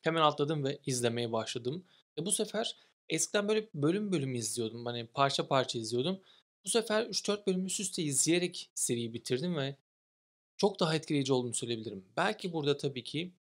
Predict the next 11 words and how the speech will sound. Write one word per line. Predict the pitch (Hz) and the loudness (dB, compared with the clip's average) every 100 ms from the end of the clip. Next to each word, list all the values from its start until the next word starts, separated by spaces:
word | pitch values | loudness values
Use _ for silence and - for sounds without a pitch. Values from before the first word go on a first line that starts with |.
| _ _ | _ _
okuduğumuz | - - 143 143 175 180 | -10 -4 0 0 0 -2
kitabı | - 151 139 | -2 0 2
ya | 127 | 0
da | |
izlediğimiz | 120 127 127 151 - | 2 2 2 0 -2
film | 135 127 | -4 -2
ya | 117 | -4
da | 113 | -4
dizilerde | 117 117 120 110 110 180 - _ _ _ _ | -4 0 2 2 -2 -6 -8 _ _ _ _
farklı | - 117 - 220 | -4 -4 -4 -2
dönemlerde | 202 190 190 180 170 180 190 | 2 2 4 2 2 0 0